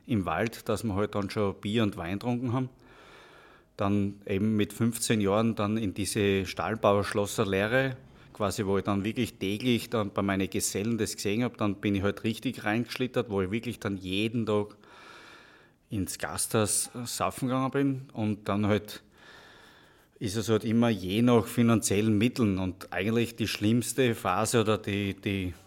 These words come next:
ja, die schlimmste alkoholische Phase für mich ist das gewesen, wo ich zum Beispiel mit fünfundzwanzig Jahren dreimal am Tag schon einen Vollrausch gehabt hab. Äh, im Endeffekt bin ich jeden Tag aufgewacht mit zittrige Hände,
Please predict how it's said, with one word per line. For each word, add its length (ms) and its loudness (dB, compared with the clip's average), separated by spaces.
ja, 200 0
die 160 -8
schlimmste 440 -4
alkoholische 540 0
Phase 400 -4
für 100 -2
mich 200 0
ist 160 -4
das 200 0
gewesen, 400 2
wo 60 4
ich 80 2
zum 160 -2
Beispiel 360 -2
mit 180 -2
fünfundzwanzig 680 -2
Jahren 320 0
dreimal 480 2
am 180 -4
Tag 280 -4
schon 180 0
einen 100 0
Vollrausch 540 0
gehabt 220 -2
hab. 160 -2
Äh, 500 4
im 80 0
Endeffekt 560 0
bin 140 2
ich 80 2
jeden 300 0
Tag 180 2
aufgewacht 720 -4
mit 400 -2
zittrige 460 -4
Hände, 440 -2